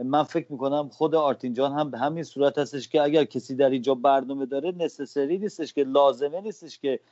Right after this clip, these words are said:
اه، با همهٔ صحبت‌ها شما موافق باشین. شاید یه جاهایی یه چیزی باشه که شما موافق نیستین، ولی خب، اه، آزادی صحبت همینه که همه بتونیم راجع به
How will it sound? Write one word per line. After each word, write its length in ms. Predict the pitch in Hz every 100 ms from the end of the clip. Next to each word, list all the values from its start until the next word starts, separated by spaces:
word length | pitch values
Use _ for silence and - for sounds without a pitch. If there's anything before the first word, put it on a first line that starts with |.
| _ _ -
اه، 120 | 135
با 140 | 139
همهٔ 240 | 139 151 156
صحبت‌ها 460 | - 135 139 156
شما 280 | 147 147 156
موافق 460 | 160 139 123 156 156
باشین. 200 | 139 117
شاید 260 | 160 151
یه 120 | 156
جاهایی 380 | 143 135 131 151
یه 100 | 147
چیزی 280 | 147 147 143
باشه 240 | 135 151
که 80 | 165
شما 220 | 151 151
موافق 460 | 160 151 127 156 151
نیستین، 320 | 180 - 170
ولی 200 | 160 160
خب، 220 | 156 139 120 _ - - -
اه، 500 | 139 135 127 127 127 127 139 143 139 143
آزادی 540 | - 151 123 143 127 165
صحبت 460 | - 151 - 151
همینه 280 | 151 160 151
که 120 | 143
همه 220 | 131 139 143
بتونیم 440 | 147 147 143 143
راجع 260 | 127 110 131
به 340 | 143 143 135